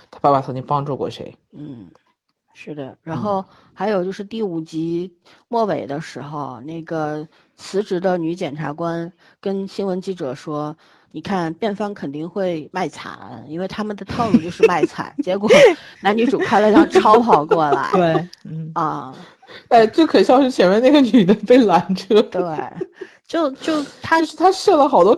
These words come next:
Speaker 1: 梗。
Speaker 2: 对，
Speaker 1: 嗯。
Speaker 2: 她的那个整个起承转合，一个小事件的起承转合是非常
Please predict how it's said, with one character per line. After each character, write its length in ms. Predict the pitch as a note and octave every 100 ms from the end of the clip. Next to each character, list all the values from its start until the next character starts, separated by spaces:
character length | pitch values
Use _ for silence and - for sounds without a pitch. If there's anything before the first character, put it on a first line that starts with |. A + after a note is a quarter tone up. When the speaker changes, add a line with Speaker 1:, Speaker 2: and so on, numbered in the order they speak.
| -
Speaker 1:
梗。 160 | D#3 F2
Speaker 2:
对， 100 | G#3
Speaker 1:
嗯。 260 | G3+ G#3+
Speaker 2:
她 100 | G3+
的 140 | - D#4+
那 160 | D#4
个 280 | C#4+ A#3+ A3+ - - -
整 180 | D#3
个 100 | F#3 D#4
起 180 | -
承 180 | - G3
转 240 | A#3 F3+ D3
合， 380 | - C#3 C#3+
一 100 | D#3
个 80 | A#3+
小 180 | - F#3+
事 160 | - B3+
件 160 | A#3+
的 80 | G#3+
起 180 | G3+ D3
承 140 | E3
转 200 | G3+ D#3
合 180 | D3 D3
是 80 | F3+
非 300 | - C4+ E4
常 340 | - C#3 C#3+